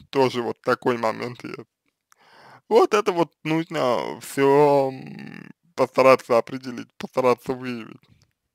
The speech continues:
Это все делается в процессе психотерапии.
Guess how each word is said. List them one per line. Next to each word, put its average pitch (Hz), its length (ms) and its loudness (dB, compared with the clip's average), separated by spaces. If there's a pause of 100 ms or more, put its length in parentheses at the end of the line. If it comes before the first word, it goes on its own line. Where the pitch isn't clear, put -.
(1300)
Это 196 220 -6
все 208 220 2
делается 165 480 2
в 131 60 -10
процессе 143 760 0
психотерапии. 180 920 -2